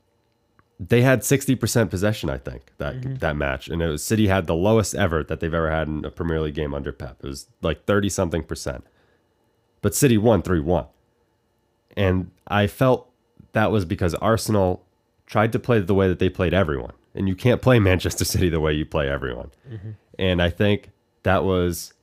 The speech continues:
Speaker 1: a tactical improvement from Arteta, that he said, "Okay, I have to game plan specifically for this. I can't just run out and have Zinchenko float into the center every time 'cause we're gonna get beat on the wings."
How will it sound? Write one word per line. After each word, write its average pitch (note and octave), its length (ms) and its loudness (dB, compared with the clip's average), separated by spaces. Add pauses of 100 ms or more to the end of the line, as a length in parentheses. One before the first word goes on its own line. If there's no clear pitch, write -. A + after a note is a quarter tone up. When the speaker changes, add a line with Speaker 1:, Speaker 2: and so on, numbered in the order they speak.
(460)
Speaker 1:
a F2 200 0
tactical G2+ 500 0
improvement E2 380 -2
from E2 160 -6
Arteta, D2 500 -4
that D2 260 -4
he D2+ 420 -6
said, D2+ 260 -4
"Okay, D#2+ 220 -4
I D#2+ 140 0
have F#2 220 -2
to G2 80 -2
game D#2+ 240 0
plan D#2 220 -4
specifically D#2+ 540 -6
for D#2 160 -10
this. D2 160 -8
I D#2+ 80 -6
can't E2 260 -4
just - 300 -6 (760)
run F#2 220 4
out E2+ 220 4
and E2+ 100 -2
have D#2+ 200 0
Zinchenko E2 540 -4
float F2+ 200 -2
into E2 160 -6
the E2 60 -4
center D#2+ 300 -4
every D#2 180 -6
time D#2 240 -4
'cause D2 120 -6
we're D2 60 -6
gonna D2+ 140 -4
get D2+ 120 -6
beat E2+ 120 -2
on D2+ 120 -2
the D2+ 60 -4
wings." C#2+ 420 -8